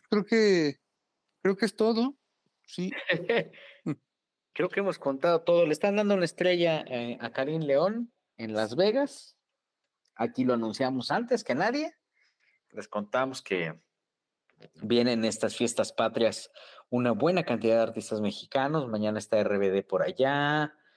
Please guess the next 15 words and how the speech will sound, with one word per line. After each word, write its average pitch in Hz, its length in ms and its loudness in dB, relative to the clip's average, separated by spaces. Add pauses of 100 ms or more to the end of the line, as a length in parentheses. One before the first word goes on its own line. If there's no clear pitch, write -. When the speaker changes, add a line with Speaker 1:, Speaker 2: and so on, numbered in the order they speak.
(240)
Speaker 2:
Está 101 360 0
obviamente 95 420 0
Karim, 143 840 2
va 104 60 0
a - 20 -6
estar 104 360 -2
creo - 120 -14
que - 120 -4
el 87 120 0
Buki, 131 680 2
va 117 80 2
a - 20 2
estar 110 220 -2
Alejandro 95 480 -2
Fernández, 139 1000 0